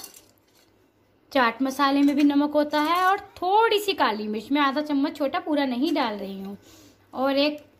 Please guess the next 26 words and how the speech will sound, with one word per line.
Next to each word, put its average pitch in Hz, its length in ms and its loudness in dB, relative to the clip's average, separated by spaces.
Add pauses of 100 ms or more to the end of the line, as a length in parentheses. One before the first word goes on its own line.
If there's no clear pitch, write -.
(260)
green 240 340 0
sauce 262 300 -2
का 311 140 -4
pouch, 370 500 -2 (1700)
एक 240 220 -12
टमाटो 247 340 -2
केचप 247 440 -4
का 294 100 -4
पाउच 339 500 -2 (760)
और 240 220 -2
एक 320 220 -4
इमली 269 280 4
की 339 200 0 (420)
चटनी 254 360 -2
का 254 200 0 (840)
चम्मच 226 320 -2
भरकर 240 540 -2 (1040)
और 240 200 0
इसे 226 220 -2
अच्छे 294 420 0
से 277 200 0 (240)
मिक्स 269 220 0
कर 196 160 -6
लेंगे। - 360 -12 (680)
ये 285 120 2
देखिए 370 500 0